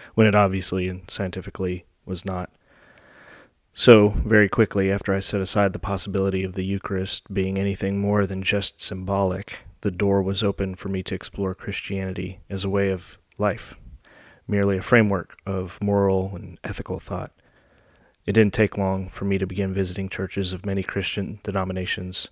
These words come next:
and then to quickly decide that it was more convenient and more enjoyable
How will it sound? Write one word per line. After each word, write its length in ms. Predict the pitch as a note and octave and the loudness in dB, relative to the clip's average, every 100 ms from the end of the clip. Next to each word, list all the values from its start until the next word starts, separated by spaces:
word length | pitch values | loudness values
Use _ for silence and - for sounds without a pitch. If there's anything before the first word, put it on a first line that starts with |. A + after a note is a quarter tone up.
| _ _ _ _ _ | _ _ _ _ _
and 200 | - G2 | -4 0
then 260 | G2 G2 F#2+ | 2 0 -2
to 100 | - | -4
quickly 400 | - G2+ - G2+ | -2 -2 0 -2
decide 460 | F#2 - F#2 F#2 F2+ | 0 -2 0 0 0
that 200 | F#2 - A#2+ | -2 -2 -2
it 80 | |
was 180 | G#2 F#2 | -2 -2
more 140 | G2+ F#2 | -6 -4
convenient 680 | G2+ F#2+ A2 F#2 G2 - | -2 0 0 0 -4 -6
and 160 | G2 G2 | -6 -4
more 160 | F#2+ | -2
enjoyable 640 | F#2 F#2 A#2 G2 F#2 F#2+ | -2 4 6 6 2 -4